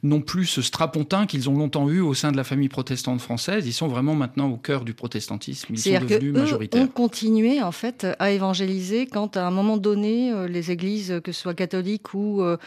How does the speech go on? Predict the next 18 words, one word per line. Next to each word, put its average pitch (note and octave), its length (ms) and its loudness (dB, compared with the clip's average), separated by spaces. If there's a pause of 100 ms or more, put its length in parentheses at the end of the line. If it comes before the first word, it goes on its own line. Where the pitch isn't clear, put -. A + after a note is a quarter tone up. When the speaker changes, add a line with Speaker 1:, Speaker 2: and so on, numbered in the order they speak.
(360)
Speaker 2:
protestantes, F3 640 -2
euh, D#3+ 160 -2
on D3+ 40 -2
va D3+ 100 -4
dire D3+ 180 -10
classiques, G3 640 -2
euh, E3+ 180 2
n'étaient F3 460 2
plus A#3 320 0
dans G3 160 0
cette, - 300 0
euh, E3 340 4 (280)
cette - 440 -4
optique. - 500 0 (380)
Speaker 1:
Mais - 60 0
c'est - 220 -2
exactement A#2+ 460 -2
ça. A#2 260 -6